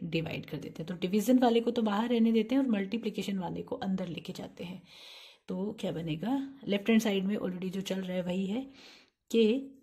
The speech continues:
n taking value zero to infinity one upon eta r power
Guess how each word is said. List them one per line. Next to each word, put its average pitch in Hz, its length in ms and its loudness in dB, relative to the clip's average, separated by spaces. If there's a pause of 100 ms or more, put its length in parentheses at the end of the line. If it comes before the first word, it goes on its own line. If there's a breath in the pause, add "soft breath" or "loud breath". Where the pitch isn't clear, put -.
(120)
n 202 180 6
taking 196 400 0
value 170 340 -4
zero 175 320 -4
to - 100 -6
infinity 214 680 2 (920 loud breath)
one 202 380 4
upon 202 260 2
eta 190 480 0 (100)
r 175 160 -2 (100)
power 165 240 -2